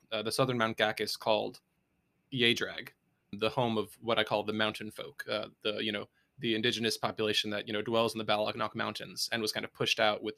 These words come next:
the arrival of other peoples, especially Strahd. And this, uh, cleric, you know, finding, you know, their way there kind of has been, you know, search-, searching for meaning, searching for some kind of purpose. And one of the encounters I added along the way up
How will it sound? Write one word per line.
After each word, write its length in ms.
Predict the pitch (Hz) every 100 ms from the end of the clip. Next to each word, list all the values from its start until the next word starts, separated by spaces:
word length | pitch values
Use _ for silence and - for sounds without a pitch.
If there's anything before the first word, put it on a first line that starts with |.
| _
the 120 | 113
arrival 360 | 110 107 110 107
of 80 | 101
other 180 | 107 107
peoples, 440 | 113 110 113 -
especially 380 | - 110 - -
Strahd. 360 | - 120 - - _ - - - -
And 440 | 107 104 104 104 - _ _ _ -
this, 400 | 135 123 - -
uh, 240 | 113 104
cleric, 520 | - - 180 131 - -
you 80 | 123
know, 60 | 110
finding, 560 | 123 123 120 117 120
you 100 | 120
know, 140 | 107 104
their 200 | 110 107
way 160 | 107
there 380 | 107 127 117 110 - _ _ -
kind 140 | 117
of 60 | 120
has 180 | 113
been, 200 | 110 113
you 60 | 110
know, 100 | 107
search-, 220 | - 143 139
searching 260 | 139 139
for 100 | 127
meaning, 340 | 117 120 120 110
searching 260 | 120 123
for 80 | 113
some 120 | 120
kind 160 | 120 110
of 100 | -
purpose. 500 | 117 113 110 - - _ - _ _
And 360 | 117 110 107 110
one 160 | 139 139
of 60 |
the 60 | 135
encounters 360 | 123 135 123 117
I 80 | 120
added 300 | 120 120 120
along 300 | 117 110 107
the 100 | 110
way 380 | 123 113 110
up 240 | 117 110